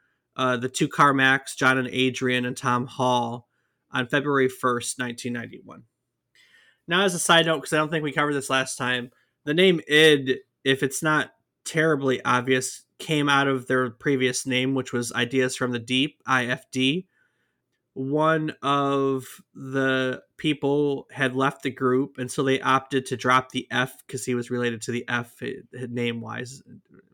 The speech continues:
Um, they initially meant id to mean in demand as an initialism, but, uh, after a short while, they opted to just let id stand out as a cool word,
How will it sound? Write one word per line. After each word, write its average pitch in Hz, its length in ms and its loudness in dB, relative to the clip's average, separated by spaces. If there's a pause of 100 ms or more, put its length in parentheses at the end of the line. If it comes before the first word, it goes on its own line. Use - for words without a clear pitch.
(1500)
Um, 127 420 -2 (300)
they 143 540 2
initially 151 960 0
meant 135 480 -2 (100)
id 135 460 2 (280)
to 147 200 2
mean 135 500 2
in 143 240 0
demand 131 760 -2 (100)
as 131 200 -2
an 127 80 -2
initialism, 175 920 0 (520)
but, 139 540 -2 (180)
uh, 131 40 -12
after 147 640 2
a 147 60 0
short - 400 -4
while, 135 480 2
they 131 220 0
opted 131 640 0 (160)
to - 120 -8
just 127 320 -4
let 127 260 -2
id 127 240 -2
stand 123 380 -2
out 123 220 0
as 123 160 -4
a 120 60 -10
cool 117 440 -2
word, 110 400 -12